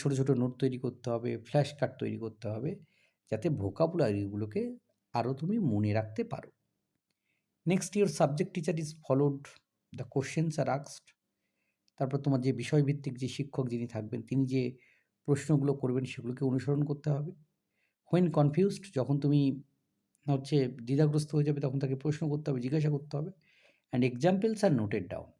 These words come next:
বিভিন্ন যে উদাহরণ থাকবে সেগুলোকে লিখতে হবে। After that, তারপর exercises are worked out from the book, যে বই থেকে তোমাকে অনুশীলন প্র্যাকটিস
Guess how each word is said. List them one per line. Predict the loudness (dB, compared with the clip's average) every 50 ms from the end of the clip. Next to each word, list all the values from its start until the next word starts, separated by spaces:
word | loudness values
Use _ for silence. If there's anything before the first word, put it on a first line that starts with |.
| _ _ _ _ _
বিভিন্ন | -4 -2 -2 2 4 4 4 6 6 6 4 4 0 -6 -10 -14 _ _ _ _ _ -16 -10 -4
যে | 0 0 2 2
উদাহরণ | 2 2 2 2 2 -2 -2 -4
থাকবে | -6 -4 -4 -8 -8 -6
সেগুলোকে | -6 -6 -6 -6 -4 -4 -4 -4
লিখতে | -6 -6 -8 -12 -12 -12
হবে। | -14 _ _ _ _ _ _ _ _ _ _ _ _ _ _ _ _ _ _ _ _ _ _ _ _ _ 0 0
After | 2 2 2 2 4 4
that, | 4 4 2 2 2 2
তারপর | 2 2 0 -2 0 0 0 -2 -4 -8 _ _ _ _ _ _ _ -8 -8
exercises | -6 0 0 0 0 2 0 0 0 2 0 0 0 -2 0 0 0
are | 0 0 0 2 2
worked | 2 2 0 -4 -14 -20 -18 -6 -2 0
out | 0 0 0 -2 -8 -12 -6
from | -4 -2 0 0
the | 0 0 0
book, | -2 -4 -4 -6 -14 -20 -20 -20 _ _ _ _ _ _ _ _ _ _ _ _ _ _ _ _ _ _ _ _ _ _ _ _ _ _ _ _ _ -8
যে | -4 0 2 4 4 4 2 4 4
বই | 4 4 4 4 0
থেকে | 0 2 2 0 0 -2 -4 -10 -16 _ _ _ _ _ _
তোমাকে | 0 0 2 4 4 6
অনুশীলন | 6 4 4 2 2 2 4 4 2 2 0 -4 -10 _
প্র্যাকটিস | -4 -4 -2 -2 -4 -4